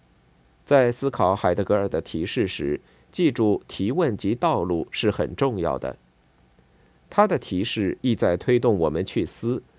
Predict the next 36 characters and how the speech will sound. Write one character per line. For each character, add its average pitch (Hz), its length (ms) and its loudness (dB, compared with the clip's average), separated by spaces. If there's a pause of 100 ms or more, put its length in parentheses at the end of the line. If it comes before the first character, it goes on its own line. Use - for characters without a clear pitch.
(160)
而 135 200 6
不 131 120 0
是 117 220 0
给 104 160 0
我 92 160 2
们 78 220 -2
提 - 160 -6
供 98 180 -2
答 52 200 -4
案。 107 260 -4 (920)
他 131 160 4
认 131 200 2
为 98 260 4 (200)
这 160 140 4
种 104 180 4
思 127 400 -2
必 151 160 0
须 156 240 -2
是 131 220 0
准 87 300 2
备 143 200 2
着 87 140 -2
的， 71 220 -6 (600)
他 160 160 6
仍 151 220 4
然 127 180 2
能 110 160 2
从 98 300 -2
现 151 260 -2
象 104 160 -2
学 82 240 0
中 98 240 2
获 107 220 2
得 82 100 0
洞 107 240 -2
察。 67 300 -4